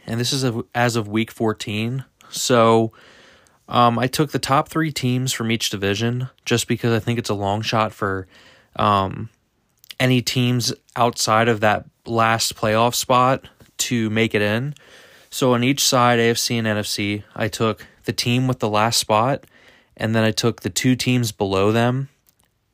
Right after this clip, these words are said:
and I'm gonna map out their schedule here and talk about their outlook for the rest of the year. So on the A F C side,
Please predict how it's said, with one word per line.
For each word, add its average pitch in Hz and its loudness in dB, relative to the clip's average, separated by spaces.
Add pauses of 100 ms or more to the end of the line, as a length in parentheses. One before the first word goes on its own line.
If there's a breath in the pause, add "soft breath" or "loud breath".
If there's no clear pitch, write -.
and 110 0
I'm 110 -4
gonna 113 0
map 107 0
out 104 2
their 107 -4
schedule 135 2
here 147 -2 (460 loud breath)
and 113 -2
talk 120 0
about 107 2
their 104 0
outlook 104 0
for - -12
the - -8
rest 104 -6
of - -14
the 78 -8
year. 55 -8 (1800 soft breath)
So 131 4
on 131 4
the 117 2
A 135 4
F 151 -2
C 156 0
side, 156 0